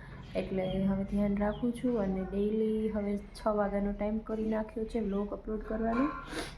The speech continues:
એટલે હવે છ વાગ્યાથી અપલોડ કરીશ.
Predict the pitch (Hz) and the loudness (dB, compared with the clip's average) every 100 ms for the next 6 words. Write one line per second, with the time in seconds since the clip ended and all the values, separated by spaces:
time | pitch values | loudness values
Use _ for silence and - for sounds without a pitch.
0 | - - - - - 202 202 190 196 196 | -14 -16 -16 -16 -8 -6 -2 0 0 0
1 | 196 - 208 196 185 190 185 175 175 185 | -2 -2 0 0 -4 -8 -6 -6 -4 -6
2 | 185 208 | -6 -6